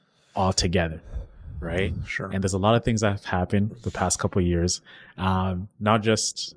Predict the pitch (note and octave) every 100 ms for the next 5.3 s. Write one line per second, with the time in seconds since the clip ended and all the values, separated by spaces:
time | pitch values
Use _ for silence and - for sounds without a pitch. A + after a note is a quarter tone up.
0 | - F#2+ F2 F2 E2 F2 E2+ F2 E2 G2+
1 | G2 F#2+ - _ - F2+ F2+ G#2 - F#2+
2 | F#2 G#2 G2+ D3 A2 G2+ F#2+ _ _ -
3 | - A#2 B2+ C3 E3+ G#2+ - _ _ _
4 | _ - - A#2 G#2+ _ _ _ - C3+
5 | - C#3+ G#2+